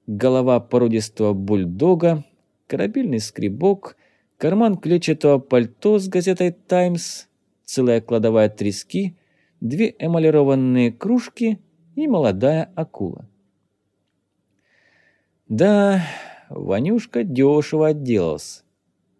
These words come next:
После его рассказа Конобеев рассказал несколько случаев из своей долголетней рыбачьей практики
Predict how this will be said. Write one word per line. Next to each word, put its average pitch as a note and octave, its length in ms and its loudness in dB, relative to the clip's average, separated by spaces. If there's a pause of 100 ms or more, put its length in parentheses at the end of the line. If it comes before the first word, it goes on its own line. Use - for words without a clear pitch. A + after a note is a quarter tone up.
(400)
После A#2+ 300 0
его A2 120 4
рассказа F3 560 -2 (420)
Конобеев F3+ 640 0
рассказал D3 540 -2
несколько D#3+ 440 -4
случаев E3+ 540 -6
из B2 180 -6
своей D3+ 220 0
долголетней B2 720 -2
рыбачьей B2 520 -2
практики - 680 -4